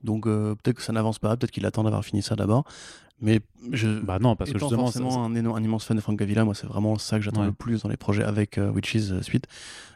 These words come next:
Speaker 1: C'est ça que j'attends le plus dans les projets de, de Scott Snyder actuellement.
Speaker 2: Oui, et puis c'est, c'est pas possible que, que Frank Avila attende que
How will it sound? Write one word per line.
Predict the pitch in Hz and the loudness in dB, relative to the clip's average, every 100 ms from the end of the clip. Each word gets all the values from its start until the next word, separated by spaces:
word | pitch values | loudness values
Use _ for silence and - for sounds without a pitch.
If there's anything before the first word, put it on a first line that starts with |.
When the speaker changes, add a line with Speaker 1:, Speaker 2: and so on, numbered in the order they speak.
| - | -12
Speaker 1:
C'est | - - | -4 0
ça | |
que | 110 | 2
j'attends | 107 | 2
le | 104 | 0
plus | 98 113 | 0 0
dans | 110 | 2
les | 101 | 0
projets | - 101 104 | -2 -2 0
de, | 101 98 104 104 107 | 0 0 0 0 0
de | |
Scott | 107 110 | 0 0
Snyder | 107 110 | 0 0
actuellement. | 104 135 143 | 0 -2 0
Speaker 2:
Oui, | 135 | 2
et | 104 | 0
puis | 101 | -4
c'est, | - | -4
c'est | 101 - | -2 2
pas | 98 | 2
possible | 101 - 110 | 2 0 0
que, | 104 95 92 90 | 2 2 2 0
que | 95 92 90 | 0 0 0
Frank | - 98 | 0 0
Avila | 95 101 107 - | 2 2 2 0
attende | 95 - 113 101 92 90 | -6 0 0 2 0 -2
que | - 90 87 90 90 92 | -2 0 2 2 2 0